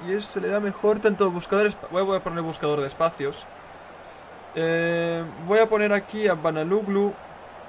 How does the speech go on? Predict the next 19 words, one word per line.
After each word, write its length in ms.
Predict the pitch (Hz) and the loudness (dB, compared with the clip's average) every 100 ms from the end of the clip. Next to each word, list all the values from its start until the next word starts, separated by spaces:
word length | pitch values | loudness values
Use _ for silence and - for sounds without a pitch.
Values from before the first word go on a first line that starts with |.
| - - - - - - | -18 -20 -18 -20 -18 -16
Y 220 | 151 156 175 | -10 -4 -4
este 260 | 180 196 | -2 -4
chaval. 540 | 196 175 165 185 196 190 - - - - - - - - - - - - - - - - - - - - - - - - - - - - - - - | -2 0 4 6 6 2 -10 -18 -20 -20 -20 -18 -18 -20 -20 -20 -20 -20 -18 -18 -18 -18 -18 -20 -20 -20 -20 -20 -20 -20 -20 -20 -20 -20 -20 -18 -18
Es 100 | - | -16
que 100 | - | -10
me 100 | 147 | -10
falta. 480 | 147 147 143 147 139 131 - - - - - - - - - - - - - - - - - - - - - - - - - - 151 139 - - - | -6 -8 -4 -6 -6 -8 -14 -18 -20 -18 -18 -18 -18 -20 -20 -20 -20 -20 -20 -18 -18 -18 -20 -20 -20 -18 -18 -18 -20 -20 -18 -16 -14 -14 -14 -16 -8
No, 200 | 151 139 | -4 -4
voy 180 | 147 165 | 0 2
a 40 | |
dejar 140 | 175 170 | 4 2
aquí 140 | 165 | 2
a 40 | |
Cutrone, 460 | 151 147 190 196 202 | 0 0 2 4 4
voy 160 | 180 156 | 2 2
a 40 | |
dejar 160 | 190 156 | 2 -2
aquí 220 | 147 147 | -2 -2
a, 140 | 131 | -2